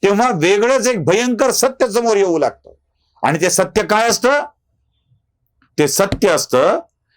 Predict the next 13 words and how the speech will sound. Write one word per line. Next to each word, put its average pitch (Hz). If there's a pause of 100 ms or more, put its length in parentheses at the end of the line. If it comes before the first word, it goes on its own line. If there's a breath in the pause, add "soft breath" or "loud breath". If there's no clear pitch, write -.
(160)
की 139
ही 165
माणसं 170
बदलापूरची 135
नाहीत. 123 (1400)
ज्यांना 160
बदलापूर 170
हे 160
गाव 156
माहीत 143
आहे 147
त्यांच्यासाठी 139
सांगतो, 123